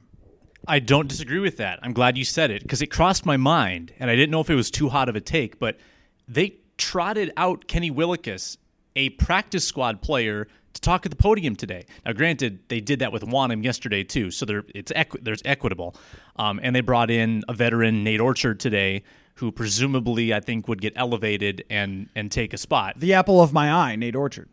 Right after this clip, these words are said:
Speaker 1: Yeah, former, uh, former Bill, former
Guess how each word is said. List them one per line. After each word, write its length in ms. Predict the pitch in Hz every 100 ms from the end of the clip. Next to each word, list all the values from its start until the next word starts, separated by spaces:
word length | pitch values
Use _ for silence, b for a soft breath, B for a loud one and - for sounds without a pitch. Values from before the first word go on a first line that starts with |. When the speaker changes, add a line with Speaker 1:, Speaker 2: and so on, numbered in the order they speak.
| _
Speaker 1:
Yeah, 340 | 151 143 95 -
former, 460 | - 151 135 123
uh, 260 | 117 107 104
former 360 | - 139 104 98
Bill, 580 | 117 156 151 147 147 b b _
former 1040 | - 127 117 117 113 110 110 107 104 104